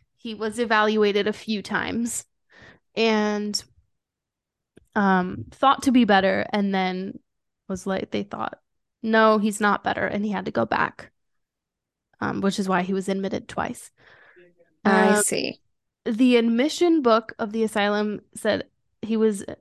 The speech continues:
Speaker 1: admitted there when he was twenty-six. He was a hairdresser. Um, the supposed cause of his insanity, again, listed unknown, but it says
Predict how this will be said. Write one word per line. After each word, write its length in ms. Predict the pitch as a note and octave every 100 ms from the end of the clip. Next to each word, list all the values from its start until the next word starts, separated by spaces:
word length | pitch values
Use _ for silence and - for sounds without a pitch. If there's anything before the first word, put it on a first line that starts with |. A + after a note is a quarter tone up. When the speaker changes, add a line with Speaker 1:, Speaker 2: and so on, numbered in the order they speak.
| _ _ _ _ _ _ _ _ -
Speaker 1:
admitted 440 | A#3 A#3+ C4+ B3+
there 180 | C4 B3+
when 120 | B3+
he 80 | A#3+
was 120 | A3
twenty-six. 1000 | - G#3+ G#3+ D4 - F#3+ G3 B3 - - _ _ _ _ _ _ _
He 180 | A#3+ A#3
was 580 | G#3+ A#3 A3 G#3+ G3+ -
a 80 | G#3+
hairdresser. 1040 | - - C4 C4+ G3+ F#3+ - - - B3 _ _ _ _ _ _
Um, 640 | A3 G#3 G3+ G3+ G3+ G#3+ - _ _ _ _ _ _
the 220 | A#3 B3
supposed 760 | - B3 - D4 F4 F#4 F#4
cause 380 | - D4+ C4+ C#4
of 100 | C#4
his 160 | C4+ B3
insanity, 520 | B3+ B3 A3+ G#3+ G#3+
again, 400 | G#3 G3+ G3 G3
listed 400 | G3 G3 - G#3 -
unknown, 600 | A3 A#3+ G#3 G3+ G3 G3+
but 140 | G#3+ G#3
it 140 | G#3+
says 540 | - G#3 G3 F#3+ G3